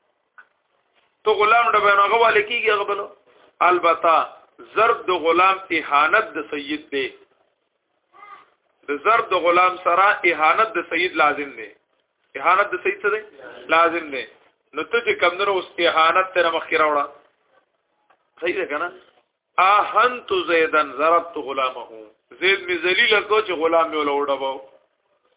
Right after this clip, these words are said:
نو نصب ورکړي که نه ورکړي؟ نو خیر ده که هغه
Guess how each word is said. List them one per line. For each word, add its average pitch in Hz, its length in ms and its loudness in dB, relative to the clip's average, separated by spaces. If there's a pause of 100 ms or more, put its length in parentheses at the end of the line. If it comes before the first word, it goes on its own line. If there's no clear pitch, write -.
(120)
نو 147 100 -10
نصب 175 300 0
ورکړي 165 220 -6
که - 100 -20
نه 139 80 -12
ورکړي؟ - 280 -16 (920)
نو 156 60 -6
خیر 233 300 2
ده 208 120 2
که 165 120 0
هغه 156 220 2